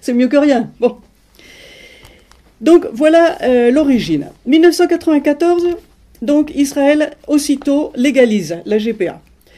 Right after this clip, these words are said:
Euh, Israël, en deux mille quatorze, légalise la G P A pour les couples homosexuels. Euh, aux États-Unis, il y a un processus chronologiquement, euh, parallèle, hein, ça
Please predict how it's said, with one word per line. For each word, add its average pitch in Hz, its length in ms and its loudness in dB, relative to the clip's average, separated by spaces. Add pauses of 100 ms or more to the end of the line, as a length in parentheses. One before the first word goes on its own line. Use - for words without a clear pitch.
(380)
Euh, 233 180 -4
Israël, 302 440 0
en 277 80 0
deux 302 140 -2
mille 294 200 2
quatorze, 320 540 -4
légalise 285 640 0 (140)
la 247 360 -4
G 240 200 -6
P 247 160 -4
A 294 160 -4
pour 302 240 -4
les 262 140 -2
couples 285 460 -4
homosexuels. 254 720 -4 (2250)
Euh, 226 180 -4
aux 311 120 2
États-Unis, 339 640 4 (880)
il 214 60 -10
y 269 40 2
a 277 80 2
un 277 120 0
processus 277 680 -6 (300)
chronologiquement, 254 920 -4 (160)
euh, - 20 -12 (160)
parallèle, 240 460 0
hein, 262 120 -6
ça 240 380 -6